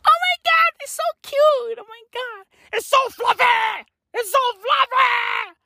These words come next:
Bernie Sanders is so fluffy.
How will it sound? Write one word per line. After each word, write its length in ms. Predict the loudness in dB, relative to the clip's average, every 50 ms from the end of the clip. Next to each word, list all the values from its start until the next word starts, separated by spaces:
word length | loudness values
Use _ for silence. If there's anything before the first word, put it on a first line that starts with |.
| _ _ _ _ _ _ _ _ _ _ _ _
Bernie 400 | 0 2 4 4 4 0 -4 -10
Sanders 520 | -4 -2 0 0 0 0 -2 -4 -6 -4
is 160 | -6 -8 -6
so 220 | -2 -2 -2 -2 -4
fluffy. 840 | -8 -6 0 0 0 0 0 -4 -6 -6 -6 -6 -8 -10 -12 -16